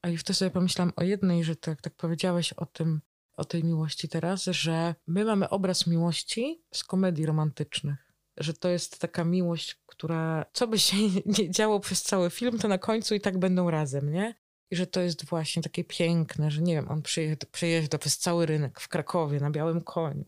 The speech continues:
i tak pędzi do niej, a ona ucieka w tej sukience, nie? A przecież nasze codzienne życie wygląda inaczej, że nie potrzeba tej zbroi, tego konia białego, tej sukienki, ale wystarczy kubek herbaty, kiedy ja mam gorączkę.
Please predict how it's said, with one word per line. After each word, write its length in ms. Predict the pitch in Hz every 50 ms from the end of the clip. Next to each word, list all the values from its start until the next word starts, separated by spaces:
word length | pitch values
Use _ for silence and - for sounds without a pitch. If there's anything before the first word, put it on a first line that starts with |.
| _ _
i 40 |
tak 200 | - - - -
pędzi 400 | - - 185 175 160 156 - -
do 160 | 139 135 135 135
niej, 180 | 135 135 - -
a 140 | - 160 -
ona 300 | - 196 185 175 165 - -
ucieka 420 | - 190 - - 185 165 - - 151
w 80 | -
tej 100 | - 160
sukience, 640 | 165 - 208 196 - 190 170 160 156 151 - - 139
nie? 220 | 139 151 170 214 - _ _ _ _ _ _ _ _ _ _
A 20 | -
przecież 300 | - - - - - -
nasze 220 | 208 214 202 226
codzienne 520 | - - - 175 185 202 202 202 202 196 180
życie 260 | 180 185 - - 185
wygląda 340 | 180 175 196 190 196 196 214
inaczej, 640 | 226 254 285 277 220 - - 165 151 147 143 139 - _ _ _ _
że 360 | - 160 175 175 175 180 175 - -
nie 160 | - 175 180
potrzeba 380 | - 208 - - - 214 196
tej 300 | 185 - _ - 151 151
zbroi, 560 | 143 143 143 147 165 175 170 175 170 165 165 160
tego 260 | - 151 - 151 139
konia 460 | - - - - 196 185 180 160 151
białego, 500 | 156 170 160 160 160 160 151 139 156 151
tej 120 | - 143
sukienki, 680 | 151 - - 151 - - 160 160 160 - - 180 185 190 - _ _ _
ale 160 | - 170 175
wystarczy 480 | 175 180 - - 196 190 180 - - 190
kubek 360 | - 202 185 202 196 - -
herbaty, 420 | - - 240 226 247 220 - -
kiedy 240 | - - 170 151 151
ja 160 | 151 147 147
mam 100 | 151 151
gorączkę. 540 | 139 151 147 143 143 147 - - - - 156